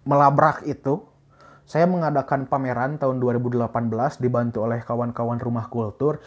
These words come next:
Saya dedik-, saya dedikasikan podcast ini untuk kawan-kawan Rumah Kultur dan balad-balad lainnya yang sudah senantiasa membantu proses berkesenian saya selama ini. Hatur nuhun.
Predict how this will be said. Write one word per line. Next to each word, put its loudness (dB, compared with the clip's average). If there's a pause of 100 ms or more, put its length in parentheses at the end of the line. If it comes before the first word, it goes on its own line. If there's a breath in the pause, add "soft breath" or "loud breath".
(160 loud breath)
Saya 4
dedik-, 2
saya 6
dedikasikan 2 (400 soft breath)
podcast 4
ini 0
untuk -2
kawan-kawan 2
Rumah -2
Kultur 6
dan 4
balad-balad 4
lainnya 2
yang 0
sudah 0
senantiasa -2
membantu 0 (400 loud breath)
proses 2
berkesenian -2
saya 6
selama -2
ini. 0
Hatur 0
nuhun. 2